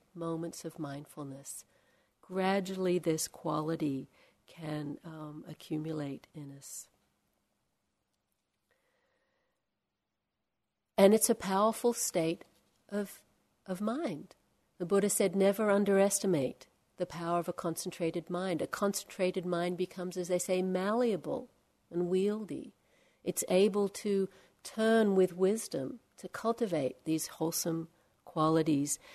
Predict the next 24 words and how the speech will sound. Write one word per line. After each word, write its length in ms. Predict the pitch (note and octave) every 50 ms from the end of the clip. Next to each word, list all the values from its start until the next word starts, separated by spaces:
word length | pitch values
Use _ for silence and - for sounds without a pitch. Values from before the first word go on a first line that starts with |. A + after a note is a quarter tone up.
| - - _ _ -
And 360 | G3 F#3 F3+ F3+ F#3+ F#3 - - - _ _
it 180 | - G3 F#3 -
allows 600 | F#3 F#3 F3+ F3 F3 E3+ F3+ F#3+ G3 G3+ G3 -
us, 160 | G3+ F#3 - F3+
again, 380 | E3+ E3 F#3+ F#3+ F#3+ F#3+ F#3+
to 120 | - F3+ D#3
stay 300 | - - F3 D#3+ D#3+ D#3
steady 480 | - - - - F#3+ G3 G3 A3 A3
with 160 | G3+ G3+ F#3
our 240 | F#3+ F3+ F3+ F3 F3
experience, 720 | F3+ F3+ - - - - F3 F3 F3 E3+ D#3 C#3 - -
to 120 | - - E3
see 420 | - - - - G3 F#3+ G3+ G3+
things 540 | - - G3+ F3 E3 E3 E3 E3 - - - _ _ _ _ _ _
clearly 640 | - - - F#3 F3 F3+ F#3 F3 D#3+ C#3 C3 B2 - _ _ -
as 220 | D#3+ D#3+ E3 -
they 240 | - E3+ E3 E3 D#3+
are. 340 | D3+ D#3+ D#3+ D#3+ D3 C3+ D#3 _ _ _ _ _ _ _ _ _ _ _ _ _ _ _ _ _ _ _ _ _ _ _ _
And 200 | F#3 F#3 F#3 F#3+
it 260 | F#3+ F3+ - - - _ _ _ _ -
invites 640 | F#3+ F#3 F#3 E3 D#3+ F#3+ F#3 G3+ A#3 A#3 - - -
this 320 | - G3 F3+ - - F#3+
next 340 | F3 E3 E3+ - - - -
factor, 580 | - F3 F3 F#3 - - - E3 C#3+ C3 B2+